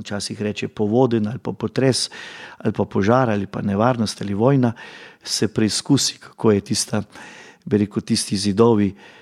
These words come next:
kako so zidovi, eh, trdni, kako je hiša trdna, kako je zgradba trdna, ampak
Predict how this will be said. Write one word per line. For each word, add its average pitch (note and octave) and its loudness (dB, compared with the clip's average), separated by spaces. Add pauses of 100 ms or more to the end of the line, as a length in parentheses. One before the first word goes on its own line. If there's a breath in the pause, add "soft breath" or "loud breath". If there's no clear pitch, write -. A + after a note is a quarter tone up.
kako A2 -2
so - -2
zidovi, G#2 4
eh, G#2+ -4
trdni, A#2+ 4
kako - -2
je A2 6
hiša A2 -2
trdna, B2 2
kako A2 -2
je G#2+ 2
zgradba G#2+ 0
trdna, B2 0 (720 loud breath)
ampak G#2+ 2